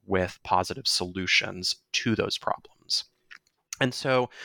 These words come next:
that seemed like a good way to sort of start this essay that I wound up publishing online with The Point. And I sort of, you know, I wrote that, and it took me about two years to write that essay because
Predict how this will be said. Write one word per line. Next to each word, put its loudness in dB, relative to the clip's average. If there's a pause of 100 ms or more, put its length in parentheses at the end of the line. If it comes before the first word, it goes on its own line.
(200)
that 2
seemed -2
like 0
a 0
good -2
way 2
to -6
sort -2
of -2
start 2 (100)
this 0
essay 0
that 0
I 0
wound -2
up -2
publishing 0 (380)
online 0
with -4
The -2
Point. -2 (880)
And 0 (160)
I 4
sort -2
of, -4
you -6
know, 2
I 2
wrote -4
that, 2
and -2
it -4
took -6
me 2
about 0
two 0
years 2
to -6
write 0
that 0
essay -4 (220)
because 0